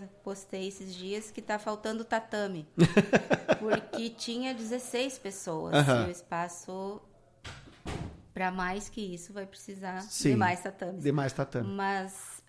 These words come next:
Speaker 1: as turmas são sempre cheias,
Speaker 2: E
Speaker 1: sempre
Speaker 2: existe uma
Speaker 1: cheias.
Speaker 2: idade? A partir de que idade dá pra fazer yoga, Diva?
Speaker 1: Não, não existe uma idade.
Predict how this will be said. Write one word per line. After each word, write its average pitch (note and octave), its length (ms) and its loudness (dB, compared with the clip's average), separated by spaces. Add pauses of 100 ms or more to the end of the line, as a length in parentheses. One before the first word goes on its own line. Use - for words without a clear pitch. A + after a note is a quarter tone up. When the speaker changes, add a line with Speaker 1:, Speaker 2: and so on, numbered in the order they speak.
(180)
Speaker 1:
as F#3+ 260 -4
turmas G#3 300 -2
são G#3 160 -8
sempre G#3+ 380 -6
cheias, D#3+ 440 -10
Speaker 2:
E - 140 -18
Speaker 1:
sempre G3+ 140 8
Speaker 2:
existe G#3+ 420 6
uma B3+ 200 8
Speaker 1:
cheias. D#3+ 140 8
Speaker 2:
idade? C3+ 420 4
A C3+ 60 4
partir D3 340 4
de F3 120 8
que F3 140 -2
idade D3 380 8
dá D3+ 100 6
pra D3 140 0
fazer C#3+ 260 2
yoga, C3+ 720 2 (160)
Diva? C3 260 4
Speaker 1:
Não, G3 380 0
não F3+ 260 -6
existe F#3 340 -10
uma F3+ 140 -8
idade. D#3 320 -10